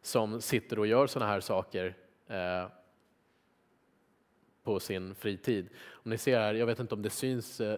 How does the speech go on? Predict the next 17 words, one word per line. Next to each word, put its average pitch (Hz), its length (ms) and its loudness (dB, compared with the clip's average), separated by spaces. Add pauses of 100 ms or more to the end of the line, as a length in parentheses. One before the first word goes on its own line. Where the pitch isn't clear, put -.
så - 160 -6
jättebra, 113 440 0
men 113 140 -2
det 120 100 0
finns 131 240 0
en, 123 200 0
en 123 160 -2
hel 127 220 0
uppsjö 156 440 4
med 117 180 0
videos 123 440 0
på 110 180 -2
YouTube, 113 500 0 (380)
eh, 104 260 2 (120)
step - 380 0
by 113 240 2
step. 104 280 0